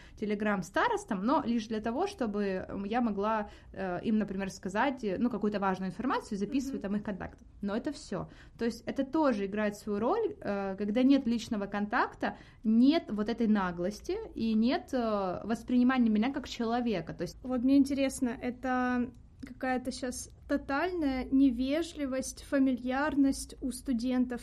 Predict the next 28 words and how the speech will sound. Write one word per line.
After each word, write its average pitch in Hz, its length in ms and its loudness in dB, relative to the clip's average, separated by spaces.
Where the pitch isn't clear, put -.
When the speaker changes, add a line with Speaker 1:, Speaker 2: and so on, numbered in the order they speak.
Speaker 3:
или 269 260 2
же 262 180 -2
это 254 580 -4
какие-то 262 380 0
частные 269 560 0
случаи? 247 720 -2
Потому 269 320 4
что, 294 160 -6
честно 285 300 0
говоря, 269 240 2
я 277 220 2
не 254 160 2
представляю, 269 800 -2
вот 269 120 -4
когда 254 280 0
мы 254 200 4
учились, 339 720 -2
вот 269 160 0
кто-нибудь 294 460 2
из 285 140 -2
вас 262 460 -2
писал 349 420 2
преподавателям 262 1040 -2
в - 60 -18
субботу 269 840 0
в 262 680 0
десять 285 460 -2
вечера, 254 800 0